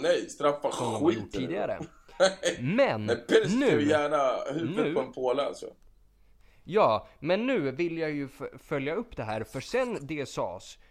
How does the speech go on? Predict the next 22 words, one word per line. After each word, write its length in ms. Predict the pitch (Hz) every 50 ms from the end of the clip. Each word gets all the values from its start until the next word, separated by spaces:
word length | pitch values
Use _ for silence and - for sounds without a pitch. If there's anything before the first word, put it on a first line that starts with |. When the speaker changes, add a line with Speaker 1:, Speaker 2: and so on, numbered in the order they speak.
| - _ _ _ _ - _ _
Speaker 2:
så 540 | - - - - - 156 131 123 120 - - -
har 340 | - 139 127 117 117 120 - - 131 127 - _ _ _ _ - _
Brozovic 640 | - 151 202 226 254 240 - 233 208 226 202 - -
varit 260 | 190 180 165 165 -
inne 220 | 170 165 156 147 151
och 160 | 131 - 143
likat 720 | 143 143 131 123 117 - - - 120 110 - - - - _ _ _ _ - - _ _ - _ _ _ - - - _ - - _
Instagram-inlägg 1200 | _ 160 143 123 - - 123 113 107 110 107 107 113 - 113 110 110 117 151 175 185 170 190 180 - _ _ _ _ _ _ _ _ _ _ _ _ _ _ _ _ _ _ _ _ _ _ -
där 560 | - 143 131 147 135 127 117 110 113 120 120 - _ _ _ -
Checo 560 | - - - 180 170 165 - _ - 143 131 120
sägs 420 | - - 131 120 117 110 - - -
ersätta 540 | 131 123 113 104 - 123 107 - - 107 104
Icardi. 480 | 107 101 - 131 120 113 107 104 90
Det 180 | 104 117 151 143
se-, 200 | - - 151 - -
det 220 | 139 170 180 165
sätter 500 | - - 160 139 - - 123 117 117 113 - _ _ _ _ _
Brozovic 500 | 131 127 120 113 104 113 110 110 - -
en 160 | 110 104 107
Speaker 1:
Ja. 100 | 107 104
Speaker 2:
like 180 | 101 98 - -
på. 240 | - 104 - -